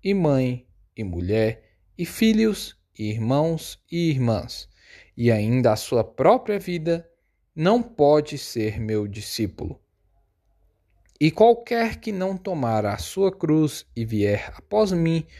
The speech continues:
não pode ser meu discípulo. Pois qual de vós, preten-, pretendendo construir uma torre, não se assenta primeiro para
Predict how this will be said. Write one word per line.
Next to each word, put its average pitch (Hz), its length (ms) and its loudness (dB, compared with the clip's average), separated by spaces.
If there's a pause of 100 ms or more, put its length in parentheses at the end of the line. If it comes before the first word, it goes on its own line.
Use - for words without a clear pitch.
(320)
não 214 200 -2
pode 160 440 4
ser 110 400 -2
meu 110 240 -2
discípulo. 113 720 -6 (920)
Pois 196 280 4
qual 220 380 4
de 202 140 -6
vós, 135 500 -2 (460)
preten-, 104 460 -4 (340)
pretendendo 190 1160 0
construir 117 680 -2
uma 104 200 -2
torre, 160 560 0 (400)
não 202 300 -2
se 220 160 -4
assenta 202 540 -4
primeiro 131 600 2
para 110 600 0